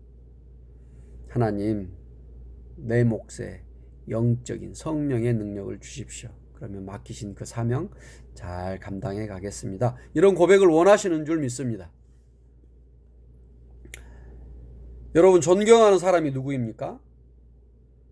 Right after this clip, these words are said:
그 사람이 무엇을 존경하고 싶습니까? 이 땅 가운데 존경할 만한 사람은 잠시 일정 부분 제한적으로 있을 수 있습니다. 그러나 가장 존경할 만한 분은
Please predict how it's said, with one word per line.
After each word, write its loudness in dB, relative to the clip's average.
그 -20
사람이 2
무엇을 0
존경하고 4
싶습니까? -8
이 -10
땅 6
가운데 6
존경할 4
만한 0
사람은 -2
잠시 -4
일정 2
부분 2
제한적으로 4
있을 -8
수 -14
있습니다. -8
그러나 -14
가장 0
존경할 0
만한 -2
분은 -6